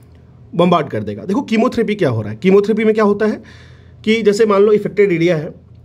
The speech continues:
यहाँ पे आपको lesign है, मतलब कहने का ये है कि अगर tumor है तो bombard होगा,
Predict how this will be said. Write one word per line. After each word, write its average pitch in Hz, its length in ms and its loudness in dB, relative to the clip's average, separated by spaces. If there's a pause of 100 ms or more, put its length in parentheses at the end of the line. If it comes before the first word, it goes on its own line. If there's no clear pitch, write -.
(100)
यहाँ 175 300 -4
पे 269 240 -2
आपको 160 220 -4
lesign 165 360 2
है, 170 80 -2
मतलब 190 360 -2
कहने 175 220 2
का 175 160 2
ये 170 200 2
है 170 300 -4 (220)
कि 170 80 -4
अगर 170 100 2
tumor 185 360 2
है 156 180 -6 (480)
तो 226 360 0 (260)
bombard 180 400 -2
होगा, 220 280 -2